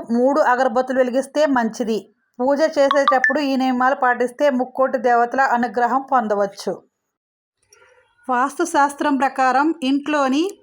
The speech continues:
పూజ గదిలో వినాయకుడిని, దేవుడి ఫోటో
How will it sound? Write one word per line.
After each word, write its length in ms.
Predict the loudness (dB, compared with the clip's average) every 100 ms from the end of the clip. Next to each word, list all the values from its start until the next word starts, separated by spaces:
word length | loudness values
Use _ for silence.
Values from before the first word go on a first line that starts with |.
| -6
పూజ 320 | -2 0 0 0 0 0
గదిలో 360 | -2 -2 0 0 -2 -2
వినాయకుడిని, 680 | 0 0 -2 -2 -2 0 -2 -4 _ _ _ _ -12 0
దేవుడి 220 | 2 2 0
ఫోటో 220 | -2